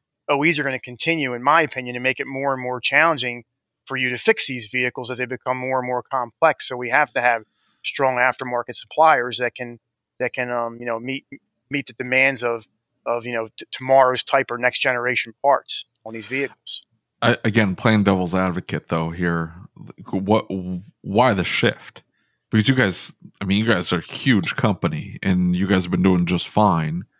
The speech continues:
Speaker 2: you know, selling the way you've been selling and doing the things the way, the way you guys, and a, a lot of times you're the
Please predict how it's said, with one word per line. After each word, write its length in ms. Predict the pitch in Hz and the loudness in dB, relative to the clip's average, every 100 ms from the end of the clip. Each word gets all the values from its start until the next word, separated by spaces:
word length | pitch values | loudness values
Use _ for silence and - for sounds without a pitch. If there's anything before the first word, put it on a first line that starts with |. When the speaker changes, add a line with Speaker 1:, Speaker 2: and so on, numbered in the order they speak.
| _ _ _ _ _ _ _ _ _ _ _ _ _ | _ _ _ _ _ _ _ _ _ _ _ _ _
Speaker 2:
you 140 | - 98 | -2 0
know, 140 | 80 | 2
selling 760 | 80 - 110 104 101 95 95 95 | -2 2 4 6 4 2 0 2
the 100 | 98 | 4
way 160 | 98 | 4
you've 240 | 95 92 82 | 2 0 -2
been 160 | 90 | -6
selling 520 | - - 101 98 95 | -4 0 2 2 0
and 100 | 92 | 0
doing 280 | 87 101 98 | 0 2 2
the 60 | 92 | 0
things 360 | - 98 90 | -2 -2 -2
the 80 | 95 | -2
way, 160 | 90 - | -2 -2
the 280 | 90 90 90 | -2 -2 0
way 360 | 95 92 90 - | 0 0 -2 -4
you 260 | 95 104 92 | 0 0 2
guys, 260 | 95 90 | 0 0
and 140 | - 110 | 0 2
a, 160 | 117 | 2
a 40 | 113 | 4
lot 240 | 110 135 | 6 6
of 100 | 175 | 4
times 440 | - 98 98 - - | 2 0 0 -4 -12
you're 240 | 90 101 | -2 2
the 220 | 110 110 | 4 4